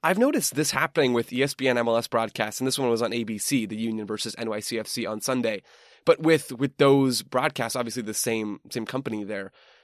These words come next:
they're way grainier than the Fox broadcasts, and I don't understand why. Even after they got it all sorted out on, on Sunday, it still didn't look as good as the R S L Portland game did on Saturday on F S one. So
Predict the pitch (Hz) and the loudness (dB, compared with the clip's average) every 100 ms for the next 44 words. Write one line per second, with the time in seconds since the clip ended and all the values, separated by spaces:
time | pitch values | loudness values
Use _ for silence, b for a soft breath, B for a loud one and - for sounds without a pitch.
0 | b 127 190 233 - _ _ - 117 160 | b 6 6 6 0 _ _ -14 -2 0
1 | 180 127 135 151 104 - - 135 120 120 | 2 2 4 4 0 -4 -2 0 2 0
2 | 139 - 117 110 - 110 - 123 117 135 | -2 -2 -4 -4 -6 -8 -6 -4 0 0
3 | 175 131 127 127 139 120 113 120 113 143 | 0 0 -2 -2 -2 -2 2 2 2 -2
4 | 175 170 180 143 123 135 135 127 - 131 | 0 0 0 0 2 2 4 2 0 -2
5 | 113 110 123 - _ 120 110 101 113 - | 0 0 0 -2 _ -4 -2 -2 -4 -4
6 | 117 113 104 - b b 151 143 - 165 | -4 -4 -6 -8 b b -2 0 2 2
7 | 165 123 131 135 - 123 123 127 104 123 | 2 2 2 2 4 0 2 -2 -2 0
8 | 123 117 104 104 117 113 - 120 113 - | 2 0 -4 -2 0 0 0 0 0 0
9 | 131 - 120 120 113 110 113 107 110 127 | -4 -4 -6 -4 -4 -4 -4 -4 -2 -2
10 | 117 107 104 107 107 107 - 117 104 104 | -2 -4 -4 -4 -6 -8 -6 -4 -2 -2
11 | 123 | -4